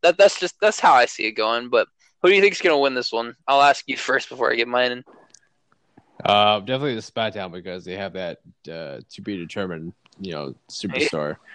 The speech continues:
Speaker 1: And most of the time, the way these things go is the de-,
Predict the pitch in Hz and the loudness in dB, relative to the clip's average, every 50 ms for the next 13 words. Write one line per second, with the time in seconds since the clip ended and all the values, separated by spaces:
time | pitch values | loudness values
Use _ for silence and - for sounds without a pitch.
0 | - _ _ _ _ _ _ _ _ _ _ _ _ _ _ _ _ _ _ _ | -20 _ _ _ _ _ _ _ _ _ _ _ _ _ _ _ _ _ _ _
1 | _ _ - _ _ - - 156 127 - 117 - 202 196 190 202 196 - - 190 | _ _ -20 _ _ -10 -10 -10 -10 -10 -20 -12 -2 4 6 6 6 4 2 0
2 | 190 175 - 190 165 165 156 143 143 139 139 131 127 - - 135 127 123 123 - | 0 4 4 4 4 4 4 4 6 6 6 4 2 0 0 -4 -4 -4 0 4
3 | 131 123 131 131 123 - 135 123 120 | 4 6 6 4 2 0 -2 -2 -2